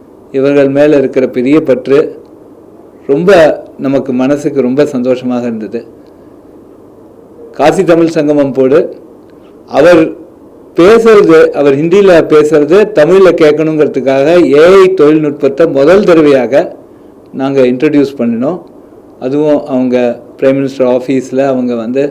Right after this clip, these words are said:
இது மாதிரி பிரைம் மினிஸ்டர் ஃபீல் பண்றார், அவர் பேசுறது முதல்ல, அஹ், அவர் ஹிந்தியில பேசுறது நம்ம தமிழ்நாடுலேருந்து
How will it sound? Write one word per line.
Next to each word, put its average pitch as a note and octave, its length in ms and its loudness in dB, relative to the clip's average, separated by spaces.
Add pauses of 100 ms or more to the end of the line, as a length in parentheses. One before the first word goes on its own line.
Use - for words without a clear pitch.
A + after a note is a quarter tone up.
(460)
இது C3 140 -2
மாதிரி D3 240 0
பிரைம் C#3 260 0
மினிஸ்டர் C3+ 460 -2 (460)
ஃபீல் E3 280 0
பண்றார், C3+ 380 0
அவர் A#2+ 240 -2
பேசுறது E3 520 2
முதல்ல, C#3+ 420 0 (640)
அஹ், B2+ 300 -8
அவர் B2+ 320 -2
ஹிந்தியில D3 420 0
பேசுறது C3 680 -4 (320)
நம்ம C3 220 -8 (540)
தமிழ்நாடுலேருந்து D3+ 1120 2